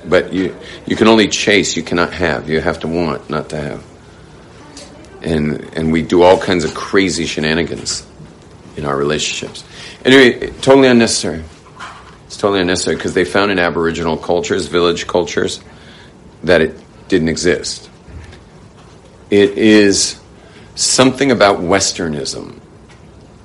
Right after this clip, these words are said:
in modern society that there's all this thwarted love, love that didn't get fulfilled, and we get used to that being love.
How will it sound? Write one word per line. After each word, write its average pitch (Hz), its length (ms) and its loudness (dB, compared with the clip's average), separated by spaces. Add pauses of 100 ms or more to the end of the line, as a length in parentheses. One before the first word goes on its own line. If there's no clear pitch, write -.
(100)
in 78 140 -6
modern 78 680 -4
society 78 640 -4
that 65 300 -8 (540)
there's 78 160 -6
all 85 160 2
this 80 220 -2
thwarted 80 840 -2 (340)
love, 71 580 -4 (920)
love 82 300 0
that 80 360 -6
didn't 80 200 -4
get 80 180 -4
fulfilled, 87 580 -2
and 76 320 -6
we 85 100 -2
get 87 220 -2
used 85 260 -6
to 82 80 -6
that 73 480 -8
being 80 380 -4
love. 73 400 -4